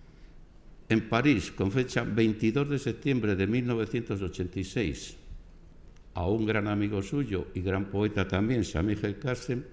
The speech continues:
le dice literalmente esto: "Nosotros conocemos los nombres de quienes nos salvaron, pero no conocemos los nombres de quienes salvamos nosotros.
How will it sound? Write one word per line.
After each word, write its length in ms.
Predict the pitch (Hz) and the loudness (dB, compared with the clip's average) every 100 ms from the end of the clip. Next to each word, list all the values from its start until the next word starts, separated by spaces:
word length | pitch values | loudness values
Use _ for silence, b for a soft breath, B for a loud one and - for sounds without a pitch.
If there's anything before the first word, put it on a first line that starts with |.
| B B B | B B B
le 120 | 98 | -2
dice 460 | 101 131 - 147 - | 0 -2 -2 -6 -2
literalmente 1000 | 107 110 104 104 127 123 131 123 113 - - | 0 0 0 0 0 0 -2 -2 -2 -2 -6
esto: 280 | - - - - - - - - - B B B B B B B - | -8 -12 -16 -10 -8 -10 -16 -20 -20 B B B B B B B 0
"Nosotros 540 | 110 - 160 156 147 | 2 4 2 2 0
conocemos 580 | 143 120 107 131 139 131 | 0 0 0 2 2 2
los 240 | 113 98 | 0 0
nombres 560 | 110 131 127 131 127 - - | 0 0 0 0 -2 -8 -10
de 180 | - 98 | -4 -2
quienes 300 | - 107 101 | 0 2 2
nos 220 | 95 90 | 2 -2
salvaron, 580 | 82 87 104 95 65 64 - - - - B B B B B - | -2 -2 -2 -2 -4 -8 -12 -14 -14 -16 B B B B B 0
pero 220 | 107 107 | 2 4
no 200 | 131 139 | 2 0
conocemos 520 | 156 120 - 131 131 | 0 0 0 0 0
los 220 | 120 98 | -2 -2
nombres 500 | 123 135 131 127 - - | -2 -2 -2 -2 -6 -8
de 180 | 98 92 | -6 -2
quienes 300 | 104 95 95 | 0 0 0
salvamos 500 | 85 87 117 123 113 | -4 -2 -2 -4 -2
nosotros. 760 | 85 82 80 - 62 - - | -4 -2 -4 -4 -12 -12 -18